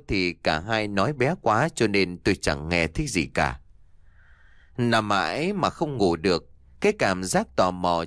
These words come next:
trỗi dậy làm tôi không tài nào có thể chợp mắt. Tôi tò mò về con quái ngư,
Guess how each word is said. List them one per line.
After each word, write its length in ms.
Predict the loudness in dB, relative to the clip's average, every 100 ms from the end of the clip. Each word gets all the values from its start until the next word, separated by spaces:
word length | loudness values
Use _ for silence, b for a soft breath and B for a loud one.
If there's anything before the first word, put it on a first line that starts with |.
| -4
trỗi 240 | -4 -4
dậy 260 | 0 0 0
làm 300 | -2 -2 -2
tôi 120 | -4 -4
không 280 | -2 -4
tài 140 | -2 0
nào 360 | 0 0 0 0
có 180 | -2 0
thể 140 | 0 0
chợp 220 | -2 -4
mắt. 180 | 0 -2 -2 -20 b b b b b
Tôi 120 | 0
tò 180 | 2 0
mò 400 | 2 0 2 0 0
về 220 | 0 0
con 240 | -2 -8
quái 240 | -2 -2 -2
ngư, 360 | -2 -2 -2